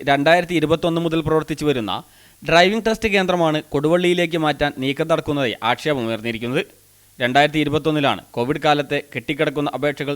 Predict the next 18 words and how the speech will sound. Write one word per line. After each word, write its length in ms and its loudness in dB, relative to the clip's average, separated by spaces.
തീർക്കുന്നതിൻ്റെ 560 -2
ഭാഗമായി 360 -2
ആഴ്ചയിലൊരിക്കൽ 800 0
മുക്കത്ത് 280 -4
ഡ്രൈവിംഗ് 340 -2
ടെസ്റ്റ് 320 -8
അനുവദിക്കുന്നത്. 480 -4
പിന്നീട് 280 2
അപേക്ഷകൾ 440 4
സാധാരണ 500 4
രീതിയിലായ 460 2
സാഹചര്യത്തിൽ 440 0
ഇത് 100 -2
ഒഴിവാക്കുകയായിരുന്നു. 760 2
എന്നാൽ 200 4
ടെസ്റ്റ് 300 0
കേന്ദ്രം 360 2
നിർത്തലാക്കിയതോടെ 720 2